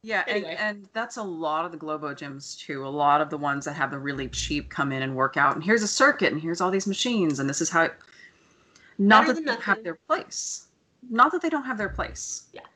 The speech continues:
Speaker 1: Um, and certainly if you know, if you have some knowledge, you can use that to your advantage.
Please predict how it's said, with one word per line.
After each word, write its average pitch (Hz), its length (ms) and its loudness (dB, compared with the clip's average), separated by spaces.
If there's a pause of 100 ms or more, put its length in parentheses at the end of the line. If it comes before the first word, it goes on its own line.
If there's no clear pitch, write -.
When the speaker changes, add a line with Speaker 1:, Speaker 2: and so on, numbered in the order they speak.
(180)
Speaker 1:
Um, 165 400 4
and 175 180 0
certainly 214 380 0
if 175 180 -6
you 170 80 0
know, 160 840 0
if 180 80 -8
you 190 100 0
have 185 280 2
some 151 300 -2
knowledge, 120 580 0
you 160 140 -4
can 127 240 -12
use 147 200 2
that 120 200 -4
to - 80 -14
your 107 100 -8
advantage. - 580 -4